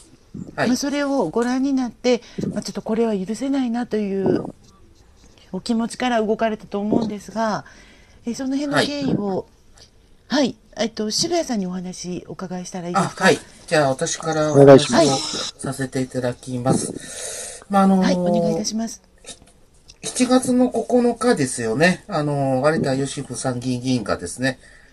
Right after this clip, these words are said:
Speaker 1: まあ、Twitter上で、
Speaker 2: はい。
Speaker 1: えー、藤田隆さんに対して、
Speaker 2: はい。
Speaker 1: えー、藤田隆さんは、
Speaker 2: はい。
Speaker 1: 拉致問題の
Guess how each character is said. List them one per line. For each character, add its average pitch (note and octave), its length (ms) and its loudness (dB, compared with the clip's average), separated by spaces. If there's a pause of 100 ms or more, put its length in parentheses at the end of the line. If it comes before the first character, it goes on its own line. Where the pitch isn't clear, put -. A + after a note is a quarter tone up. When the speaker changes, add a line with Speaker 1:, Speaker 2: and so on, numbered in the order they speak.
(120)
Speaker 1:
ま C#3 120 0
あ、 C3 40 0
Twitter C#3 500 0
上 B2 300 2
で、 D#3 80 -2
Speaker 2:
は F3+ 100 4
い。 C3+ 320 -2
Speaker 1:
え A2+ 60 -6
ー、 - 20 -8
藤 B2+ 120 -8
田 B2 120 -4
隆 C3 300 0
さ A2 160 -6
ん - 20 -12
に G#2+ 60 -14
対 D#3 240 4
し - 60 -6
て、 A2 120 -4
Speaker 2:
は E2+ 60 0
い。 D2 60 -8 (600)
Speaker 1:
え B2 220 8
ー、 A#2+ 40 6
藤 E3 240 -4
田 - 120 4
隆 D3 360 0
さ - 360 -4
ん B2 120 -2
は、 F#3 100 2
Speaker 2:
は - 160 2 (380)
い。 - 40 -8
Speaker 1:
拉 D3 140 2
致 A3+ 220 -2
問 A3 300 4
題 C3+ 300 2
の F3 260 2